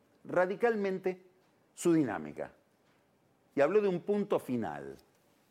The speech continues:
Da la impresión de que estaría imaginando alguna ley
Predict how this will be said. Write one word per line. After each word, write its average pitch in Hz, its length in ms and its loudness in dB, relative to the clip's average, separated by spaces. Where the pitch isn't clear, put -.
Da 131 220 -6
la 170 60 -4
impresión 151 580 -4
de 123 100 -4
que - 280 -8
estaría 113 400 -4
imaginando 135 560 -4
alguna 120 320 -2
ley 127 440 0